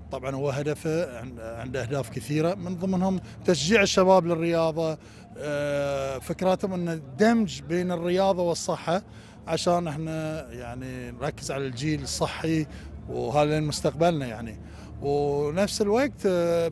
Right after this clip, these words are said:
هاي المستوى طبعًا من أقوى مستويات رجل حديدي في العالم.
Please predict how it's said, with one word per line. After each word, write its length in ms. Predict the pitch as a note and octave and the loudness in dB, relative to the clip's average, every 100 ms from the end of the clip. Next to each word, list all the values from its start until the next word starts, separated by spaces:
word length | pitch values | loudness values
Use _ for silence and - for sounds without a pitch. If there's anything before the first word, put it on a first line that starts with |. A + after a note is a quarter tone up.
| B2+ | 2
هاي 140 | E3 | 2
المستوى 540 | A3+ A3+ - A#3+ B3 B3+ | 4 2 2 4 6 4
طبعًا 320 | G#3 F#3+ G3 | 0 -2 -2
من 260 | G3+ F#3+ - | -2 -2 -2
أقوى 540 | C4+ - B3 B3 B3+ - - - E3 | -4 0 4 4 2 -4 -18 -12 -8
مستويات 960 | E3+ - G3 F#3+ F#3+ G#3 A#3 A#3+ - | -6 -2 0 2 4 4 4 2 -2
رجل 440 | - D3+ F#3+ G#3+ F#3 | -6 -2 0 -2 -2
حديدي 360 | F3+ G#3 A3+ | -2 0 -2
في 80 | G#3+ | 0
العالم. 480 | G3 G3+ B3 F3 | 2 4 4 2